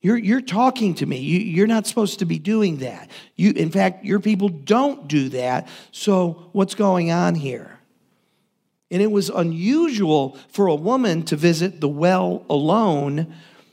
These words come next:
during this hour of the day anyway, because most likely they would come either in the early morning hours or around sunset with the other women to draw water. So this tells you a lot about this woman,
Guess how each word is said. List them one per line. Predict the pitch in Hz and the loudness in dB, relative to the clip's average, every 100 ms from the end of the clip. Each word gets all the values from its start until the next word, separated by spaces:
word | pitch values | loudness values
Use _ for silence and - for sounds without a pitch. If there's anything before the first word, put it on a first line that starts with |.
| _ _ _ 143 | _ _ _ -4
during | 190 196 185 156 | 0 2 0 2
this | 220 262 | 2 2
hour | - 135 127 127 131 | 0 0 0 -2 -4
of | - 131 | -6 -4
the | 135 | -2
day | 143 139 139 - | -2 -2 -4 -6
anyway, | 123 131 120 120 156 190 - | -8 -8 -8 -4 -4 -4 -6
because | 160 170 | 0 2
most | 160 156 156 | 2 -4 0
likely | 190 233 202 170 - - | 2 2 0 -2 -8 -2
they | 165 160 | 0 2
would | 160 | 0
come | 165 151 151 151 143 - | -2 0 0 -2 -6 -10
either | 214 175 160 156 | -2 0 0 0
in | 143 | -2
the | 139 | -4
early | - 208 269 | 0 2 2
morning | 254 196 160 139 | 2 0 -2 -2
hours | 131 131 139 139 - - - | -2 -2 -2 -6 -12 -14 -6
or | 151 147 - | -4 -4 -2
around | 151 147 139 | -2 -2 -2
sunset | - - 240 - 139 139 - - - | -4 -4 -4 -4 -4 -4 -8 -14 -8
with | 139 | -6
the | 165 170 | 0 0
other | 240 277 | 2 0
women | 185 135 127 120 - | -2 -2 -6 -10 -16
to | - 131 | -14 -10
draw | 131 117 | -8 -8
water. | 117 107 104 90 95 _ - | -8 -12 -14 -18 -20 _ -18
So | - 143 | -10 -6
this | 202 - | -6 -4
tells | 208 196 165 | -2 -2 -2
you | 143 | -4
a | |
lot | 131 139 139 | -4 -4 -4
about | 135 127 127 | -6 -8 -8
this | - - | -10 -8
woman, | - 90 85 | -10 -10 -18